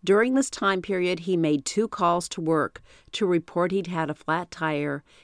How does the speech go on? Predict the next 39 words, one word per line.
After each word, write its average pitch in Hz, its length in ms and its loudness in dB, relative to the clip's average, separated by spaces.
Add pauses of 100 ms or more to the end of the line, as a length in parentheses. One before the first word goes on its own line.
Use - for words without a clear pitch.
(120)
and 165 160 2
would 160 160 0
be 160 140 2
a 147 140 -2
few 190 320 0
minutes 160 420 0
late 151 380 -2 (120)
arriving 147 460 -2
for 131 200 -8
his 135 120 -8
shift. - 460 -8 (1000)
To 254 100 0
support 269 440 4
its 277 200 -4
argument, 160 540 0
the 170 80 -6
prosecution 180 720 -4
played 175 340 -2
the 190 80 2
two 196 220 0
videos, 147 580 -2 (320)
one 175 260 2
from 208 180 0
the 202 60 0
gate 170 280 2
at - 80 -10
the 170 60 -2
main 156 360 2
base 160 480 -2 (300)
and 220 160 0
the 220 140 4
other 226 180 2
from 208 180 -2
the 202 100 -2
camera 202 460 -2
outside 160 440 -2
the 156 100 0
rigger 156 260 0
shop. 135 440 -4